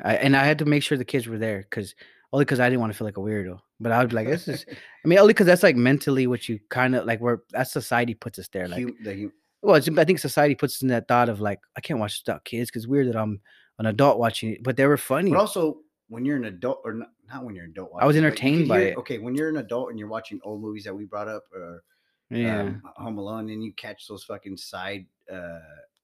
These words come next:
Speaker 1: Yeah.
Speaker 2: jokes or, like, whatever, references, and you're like, "Definitely I didn't catch that." I'm
Speaker 1: Oh,
Speaker 2: like
Speaker 1: no, not, definitely not, a lot of it, nothing. So, like, it's another thing too
Speaker 2: Even,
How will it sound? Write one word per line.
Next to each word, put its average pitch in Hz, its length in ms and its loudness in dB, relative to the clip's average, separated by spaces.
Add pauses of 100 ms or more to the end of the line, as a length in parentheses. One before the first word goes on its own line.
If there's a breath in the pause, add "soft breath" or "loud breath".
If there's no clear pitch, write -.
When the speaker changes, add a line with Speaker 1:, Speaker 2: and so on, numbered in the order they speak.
(180)
Speaker 1:
Yeah. 117 280 2
Speaker 2:
jokes 107 460 -12
or, 92 180 -10
like, 85 240 -14
whatever, 98 400 -12 (360)
references, 104 580 -14
and 104 80 -12
you're 95 100 -12
like, 82 180 -16 (1120)
"Definitely 147 360 -6
I 87 100 -14
didn't 78 120 -18
catch 82 260 -18
that." 95 320 -10
I'm 95 140 -6
Speaker 1:
Oh, - 60 6
Speaker 2:
like 165 60 10
Speaker 1:
no, 135 140 8
not, 120 240 4
definitely 127 380 0
not, 123 160 2
a 123 40 -2
lot 160 140 8
of 143 60 2
it, 117 140 2
nothing. 120 400 -2 (340 soft breath)
So, - 120 -2
like, 127 100 6
it's 135 120 4
another 147 200 6
thing 127 200 2
too 139 180 0
Speaker 2:
Even, 123 140 2